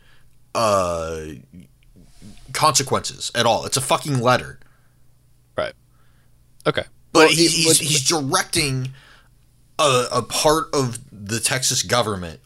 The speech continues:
Speaker 1: with a letter to do something that isn't a fucking law.
Speaker 2: Right. So basically he's saying, like, "Hey, like,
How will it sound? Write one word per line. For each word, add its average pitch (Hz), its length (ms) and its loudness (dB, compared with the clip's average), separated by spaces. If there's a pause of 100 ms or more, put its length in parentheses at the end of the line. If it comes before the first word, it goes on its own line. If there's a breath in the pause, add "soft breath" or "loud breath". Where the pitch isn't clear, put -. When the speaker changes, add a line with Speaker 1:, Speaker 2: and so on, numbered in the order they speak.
(100)
Speaker 1:
with 113 180 -4
a 113 60 0
letter 107 420 0
to 117 160 -6
do 131 240 0
something 95 560 -2 (320 loud breath)
that 123 140 0
isn't 135 220 4
a 123 40 2
fucking 107 320 -2
law. - 220 -8 (920)
Speaker 2:
Right. - 200 -10 (2000 soft breath)
So 131 120 -2
basically 127 360 4
he's 110 160 0
saying, 104 280 2
like, 98 200 -6
"Hey, 107 300 0
like, 95 380 -8